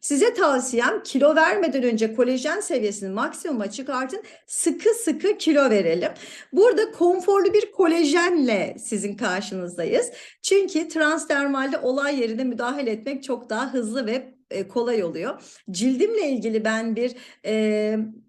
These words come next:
düzelme istiyorsam, sıkılaşma istiyorsam boyun bölgesine uyguluyorum.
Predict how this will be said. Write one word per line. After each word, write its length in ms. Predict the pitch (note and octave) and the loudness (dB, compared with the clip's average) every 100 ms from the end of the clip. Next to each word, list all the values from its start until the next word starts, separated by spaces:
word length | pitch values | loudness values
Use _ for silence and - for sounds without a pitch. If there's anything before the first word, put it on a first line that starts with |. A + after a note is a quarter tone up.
| _ _ _ _ A3 | _ _ _ _ -4
düzelme 520 | A3+ A#3+ B3 C4 C#4+ | 0 2 2 0 -4
istiyorsam, 560 | - - F#3+ G3 A3+ | -6 -8 -8 -8 -10
sıkılaşma 640 | G#3+ A#3+ A3 A#3 A#3+ A#3+ E4+ | -10 -8 -4 -2 -2 -6 -8
istiyorsam 600 | C#4 - F#3+ G3 B3 - - - | -6 -4 -6 -4 -6 -6 -12 -4
boyun 280 | D4 D4+ C#4 | 0 2 2
bölgesine 460 | A3+ G3+ G#3+ A3 | 0 0 -2 -2
uyguluyorum. 720 | C#4 B3 A3 A#3 A3 G3 C4+ | -2 -2 -2 -2 0 0 -2